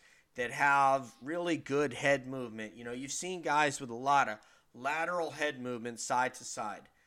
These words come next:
Rafael is never gonna be that guy. He is gonna be a guy that's gonna take one, and he's gonna give you one.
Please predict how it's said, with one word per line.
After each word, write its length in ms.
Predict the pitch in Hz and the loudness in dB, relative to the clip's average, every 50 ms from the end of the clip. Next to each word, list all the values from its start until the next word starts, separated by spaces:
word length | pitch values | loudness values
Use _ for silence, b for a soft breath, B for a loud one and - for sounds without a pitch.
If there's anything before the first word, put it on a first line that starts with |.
| _ _ _ _ - - | _ _ _ _ -2 0
Rafael 540 | 208 240 233 - 202 202 196 190 190 180 - | 0 0 0 0 0 2 2 2 2 0 -2
is 200 | - 143 127 120 | -6 -10 -10 -10
never 400 | 127 139 147 160 175 180 180 185 | -10 -6 -2 0 0 0 0 -4
gonna 260 | 165 143 160 160 156 | -4 -4 -6 -6 -6
be 200 | 143 123 143 143 | -6 -6 -6 -4
that 300 | 143 131 131 127 123 - | -2 0 0 -2 -2 -4
guy. 280 | - 113 98 90 78 69 - _ _ _ _ _ _ _ _ _ _ _ _ _ | -6 -6 -6 -6 -6 -8 -12 _ _ _ _ _ _ _ _ _ _ _ _ _
He 220 | _ - 151 175 | _ -6 -4 -4
is 180 | 202 196 170 - | -4 -4 -4 -2
gonna 220 | - 190 180 175 | -2 -2 -2 -2
be 200 | 160 147 160 160 | -4 -2 -2 0
a 80 | 156 147 | 0 0
guy 260 | - 151 147 147 147 | 0 0 2 2 0
that's 220 | 143 135 123 - - | 0 -4 -8 -10 -8
gonna 220 | - 123 107 98 | -8 -8 -8 -8
take 400 | - - - 156 180 196 196 - | -8 -6 -2 -2 -2 -2 -4 -6
one, 320 | 208 220 220 220 214 190 160 - | -2 0 0 0 0 -2 -6 -14
and 100 | 123 123 | -14 -14
he's 120 | 117 107 104 | -14 -14 -12
gonna 200 | 117 127 127 123 | -12 -10 -10 -10
give 280 | 113 123 127 113 107 | -8 -6 -6 -6 -8
you 100 | 107 101 | -10 -14
one. 220 | 90 90 82 80 | -14 -16 -18 -20